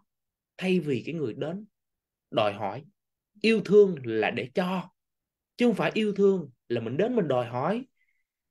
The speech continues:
Anh chị hình dung được không ạ? Anh chị nào yêu thương theo cái kiểu đến để đòi hỏi điều này điều kia là nó không có hạnh phúc đâu.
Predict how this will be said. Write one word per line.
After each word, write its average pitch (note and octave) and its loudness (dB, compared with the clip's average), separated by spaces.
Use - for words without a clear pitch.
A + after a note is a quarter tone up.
Anh G3 -2
chị F3 4
hình E3 2
dung G3+ 6
được F#3 4
không F#3+ 2
ạ? E3+ -2
Anh G3+ 0
chị D#3+ -2
nào E3 -4
yêu G#3 2
thương G#3 2
theo G3 0
cái G#3 2
kiểu D#3+ 0
đến A#3 0
để D3 -6
đòi D3+ 0
hỏi B2+ -6
điều C#3 0
này B2 -2
điều A#2 -4
kia D3+ -4
là A#2 -2
nó C3 -6
không D3+ -8
có D#3+ -8
hạnh G#2+ -14
phúc G#3 -16
đâu. D3+ -12